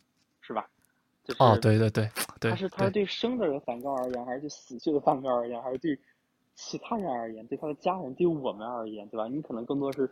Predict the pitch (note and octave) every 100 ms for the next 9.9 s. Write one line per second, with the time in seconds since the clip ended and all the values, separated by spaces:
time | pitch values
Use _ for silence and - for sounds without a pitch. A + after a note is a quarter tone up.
0 | _ - A2+ C#3+ C#3 A#2 A2 A2 B2 A#2+
1 | A#2+ E3+ C#3 B2 A2+ A2+ A2+ G#2 - _
2 | _ _ _ B2 A2+ G2 B2 A2 - -
3 | - A#2+ G#2+ G#2+ A2+ - B2 A2 A#2 -
4 | - _ - A2+ A#2 A#2+ - - C#3 B2+
5 | B2 G2 G#2 A2 C3 A2 G#2+ G#2+ G#2+ G#2+
6 | G2+ _ _ _ A#2 G#2 - - C3 A2+
7 | - - G#2 G#2+ G#2+ A#2 G#2+ - A2+ A2
8 | A2 A2 A2 - A2 G#2+ B2 G#2+ A2 B2
9 | C3+ G#2 A2+ B2+ G#2+ G2+ G#2+ A#2+ A2